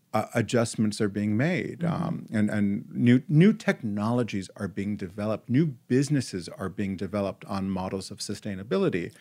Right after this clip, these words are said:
Speaker 2: Oh,
Speaker 1: And of
Speaker 2: wonderful.
Speaker 1: course, you know, if you're not wearing something, um, a lot and it's ending up in a landfill or, you know, being donated,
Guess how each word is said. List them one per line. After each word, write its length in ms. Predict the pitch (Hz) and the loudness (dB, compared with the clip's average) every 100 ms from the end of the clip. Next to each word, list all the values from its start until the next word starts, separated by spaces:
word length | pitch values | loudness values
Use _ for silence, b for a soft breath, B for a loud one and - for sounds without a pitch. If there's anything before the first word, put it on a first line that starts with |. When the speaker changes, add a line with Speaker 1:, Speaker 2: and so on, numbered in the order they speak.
| b | b
Speaker 2:
Oh, 40 | 147 b b b _ _ _ _ _ _ | -20 b b b _ _ _ _ _ _
Speaker 1:
And 120 | 139 127 | 2 2
of 80 | |
Speaker 2:
wonderful. 100 | - 190 | 2 4
Speaker 1:
course, 260 | 185 170 - | 6 4 -2
you 140 | 139 | 0
know, 60 | 117 | 2
if 160 | 113 | 2
you're 100 | 135 | 4
not 300 | 120 127 135 - | 4 4 2 -4
wearing 500 | 135 117 120 131 139 | -8 0 2 4 2
something, 840 | - 117 107 - 107 107 104 - - - | 0 0 0 0 0 0 -2 -4 -12 -6
um, 720 | 101 95 92 - 82 - 190 - _ _ _ | -4 -4 -6 -10 -12 -14 -16 -20 _ _ _
a 80 | - | 0
lot 520 | 127 220 151 - - _ b b b | 4 4 4 0 -8 _ b b b
and 100 | 110 | 0
it's 160 | 104 | 0
ending 280 | - 113 117 | 0 2 2
up 180 | 107 - | 0 -2
in 60 | 107 | -2
a 60 | |
landfill 800 | 101 151 190 175 - 123 104 101 | 2 2 2 0 2 4 4 2
or, 360 | 98 95 95 92 | 2 2 0 -2
you 80 | 123 | -6
know, 80 | 98 | -6
being 400 | 87 107 107 98 _ _ _ _ | -2 -2 -2 -4 _ _ _ _
donated, 800 | 120 127 127 120 117 117 113 107 | 4 6 6 6 4 4 4 2